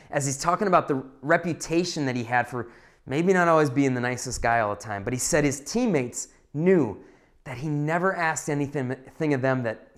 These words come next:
he wasn't willing to do himself. And here's part of that quote,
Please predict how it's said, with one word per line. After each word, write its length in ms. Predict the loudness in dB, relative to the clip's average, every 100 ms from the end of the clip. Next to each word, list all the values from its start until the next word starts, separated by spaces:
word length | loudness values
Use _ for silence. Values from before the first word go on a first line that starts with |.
| -6
he 80 |
wasn't 340 | 0 0 0 -2
willing 220 | 0 0
to 60 | -2
do 160 | -4
himself. 560 | -4 -6 -6 -8 -10 -20 _ -20 _ _ -20 _ _ _ _ -2
And 120 | 4
here's 180 | 4 6
part 260 | 8 8
of 60 | 8
that 180 | 2 0
quote, 540 | 2 6 6 2 -10